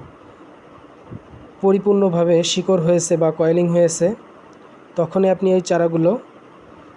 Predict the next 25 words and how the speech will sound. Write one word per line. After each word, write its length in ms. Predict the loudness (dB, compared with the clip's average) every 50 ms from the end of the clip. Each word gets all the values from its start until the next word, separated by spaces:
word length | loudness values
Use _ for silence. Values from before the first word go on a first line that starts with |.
| -20 -12 -4
জমিতে 340 | -2 0 0 0 0 0 2 2
রোপণ 260 | 2 2 2 0 0
করে 200 | 2 2 2 2 2
দিবেন। 280 | 2 2 2 2 0 0 -4 -14 -20 -20 -20 -20 -20 -20 -20 -20 -20 -20 -20 -20 -20 -20 -20 -20 -20 -20 -20 -20 -20 -20 -20 -20 -20 -20 -20 -20 -14 -6 -4
এবং 220 | -2 0 2 2 2 2 2
এই 80 | 2 0 0 -4 -8 -16 -20 -20 -20 -20 -12 -4
চারা 180 | -2 0 2 2 2 2
জমিতে 280 | 0 0 0 0 0 0
রোপণের 440 | 0 0 0 0 2 2 2 2 0 -2 -16 -20 -20 -20 -20 -20 -20 -20 -20 -20 -20 -20 -20 -20 -20 -20 -20 -20 -20 -20 -20 -20 -20 -20 -18 -8
চল্লিশ 280 | -4 -2 0 0 0 -2
থেকে 200 | -4 -4 -2 -2 0 0
পঁয়তাল্লিশ 380 | 0 0 0 0 0 0 -2 -2 0
দিনের 200 | 0 0 0 0
ভিতর 260 | -2 -2 -2 -2 -2
গাছে 280 | 0 -2 -4 -2 -4 -4 -4 -4
ফুল 160 | -4 -4 -4 -2
চলে 260 | -2 0 0 2 2 2
আসবে 200 | 0 0 0 -2 0 0
এবং 220 | 0 2 2 2 0 0 -4 -8 -18 -20 -20 -20 -20 -20 -20 -20 -20 -18 -12 -10
ষাট 200 | -4 -2 -2 -2 -2 -4
থেকে 160 | -6 -4 -4 -2 0
পঁয়ষট্টি 380 | 0 0 0 -2 -8 -4 -4 -2
দিনের 260 | 0 2 2 0 0 -2
ভিতর 220 | -2 0 0 0 2
ইনশাল্লাহ 520 | 2 0 -2 -2 -2 0 2 2 2 0